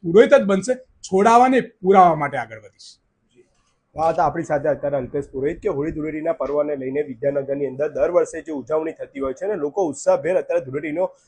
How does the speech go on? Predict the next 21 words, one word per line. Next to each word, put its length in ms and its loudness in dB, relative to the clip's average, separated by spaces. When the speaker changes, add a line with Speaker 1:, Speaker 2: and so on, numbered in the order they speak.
Speaker 2:
પર્વને, 420 2
અ, 500 2
માણતા 340 2
હોય 160 4
છે, 120 -8
ખાસ 260 0
કરીને 240 -2
શાસ્ત્રી 360 -2
મેદાન 260 2
વિસ્તારની 380 -2
અંદર, 160 -8
એટલે 120 -4
કે 80 -2
શાસ્ત્રી 320 -4
મેદાનના 300 0
ચારેય 300 -2
તરફ 260 -2
અત્યારે 300 -10
વિદ્યાર્થીઓ 680 -2
ઘણી 120 2
વખત, 360 2